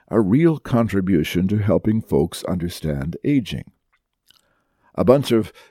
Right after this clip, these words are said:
geezer volunteers gather at the church several times a week to serve coffee and sandwiches along with friendship and care to a group of homeless people. You ask them why, and they tell you, well,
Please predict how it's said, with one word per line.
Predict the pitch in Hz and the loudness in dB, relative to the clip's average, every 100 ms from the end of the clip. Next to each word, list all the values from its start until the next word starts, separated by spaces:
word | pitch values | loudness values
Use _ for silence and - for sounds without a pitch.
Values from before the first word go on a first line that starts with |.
| - 92 | -12 2
geezer | 110 139 117 120 | 6 6 6 4
volunteers | 104 98 110 101 92 147 127 76 73 | 2 2 2 2 2 2 2 2 -2
gather | 67 110 101 98 | -2 0 0 0
at | 95 | -2
the | 82 | -4
church | - 123 92 | 0 0 2
several | 123 110 104 | 2 4 2
times | 113 117 120 | 2 0 0
a | 113 | 0
week | 123 170 - - - - | 2 0 -2 -10 -20 -2
to | 120 113 | 4 4
serve | - 165 147 110 | 4 6 6 4
coffee | - 151 139 92 90 | 2 2 2 2 2
and | 90 | 2
sandwiches | - 143 123 95 - 76 78 | 0 0 2 0 0 -2 0
along | 92 107 110 | 2 2 2
with | 104 95 | 0 0
friendship | - 151 139 - 104 - | 0 0 0 -2 -2 0
and | 92 | -2
care | - 139 117 104 - _ | -2 2 2 0 -8 _
to | - 139 - | 0 0 2
a | 120 | 0
group | 117 143 | 2 0
of | 139 | -2
homeless | 98 143 165 117 90 - | -2 -2 -2 0 -2 -2
people. | - 65 - - - _ _ _ _ | -8 -6 -8 -10 -14 _ _ _ _
You | - 85 | 0 2
ask | 82 73 | 2 -2
them | - 67 65 | -6 -6 -4
why, | 73 80 101 208 - _ _ - _ | -4 -4 -2 -4 -6 _ _ -20 _
and | 127 143 | 2 2
they | |
tell | 151 160 151 | 4 4 6
you, | 156 | 4
well, | 165 135 156 | 4 4 2